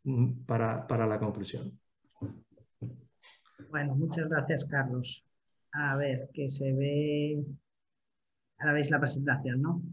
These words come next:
Speaker 1: Sí.
Speaker 2: A ver, que no es esto lo que quería que, que empezara. A ver, yo mi intención era un poco que viéramos,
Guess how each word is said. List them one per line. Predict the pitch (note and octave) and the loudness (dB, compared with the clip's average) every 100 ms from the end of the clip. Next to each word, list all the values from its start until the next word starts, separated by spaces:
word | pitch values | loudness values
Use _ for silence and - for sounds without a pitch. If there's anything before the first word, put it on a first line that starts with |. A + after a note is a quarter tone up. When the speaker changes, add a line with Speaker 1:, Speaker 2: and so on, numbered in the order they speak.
| - - | -12 -18
Speaker 1:
Sí. | - D3 - - - - _ _ _ _ _ _ _ _ _ _ - - _ | 4 6 6 2 -10 -20 _ _ _ _ _ _ _ _ _ _ -20 -20 _
Speaker 2:
A | B2 A#2 | -14 -10
ver, | B2 - - _ - | -8 -8 -12 _ -12
que | A#2 | -8
no | A#2+ A#2+ | -6 -6
es | A#2 | -6
esto | A#2+ - A2 | -8 -8 -10
lo | A2 | -10
que | - - | -12 -12
quería | A#2 A#2 A2 B2 | -8 -6 -8 -10
que, | - - _ - | -14 -20 _ -8
que | C3 | -6
empezara. | - - - - - _ _ _ _ _ _ _ _ _ _ _ _ _ _ _ _ _ - | -6 -10 -10 -12 -12 _ _ _ _ _ _ _ _ _ _ _ _ _ _ _ _ _ 0
A | D3 | 2
ver, | D3 C#3+ | 2 4
yo | E3 | 6
mi | E3+ E3+ | 8 6
intención | E3 E3 D3+ D3+ F#3 F3+ F3+ F#3 - - - _ _ _ _ - | 6 2 0 2 4 6 6 4 0 -6 -14 _ _ _ _ -6
era | E3+ E3+ E3+ | 0 4 6
un | E3 E3+ | 4 2
poco | D#3+ D3 D#3+ D3+ D3 D3 C#3 C3+ C3+ - _ _ _ _ D#3 D#3 - F3+ G3+ G3+ - F#3+ - - _ _ _ _ _ _ _ _ | -2 -2 -2 0 2 2 2 0 -6 -12 _ _ _ _ _ -20 -20 -20 -20 -20 -20 -20 -20 -20 _ _ _ _ _ _ _ _
que | - D3+ | -4 0
viéramos, | C#3+ D3 D3 C#3+ C#3+ C3+ - | 2 6 6 6 4 2 -4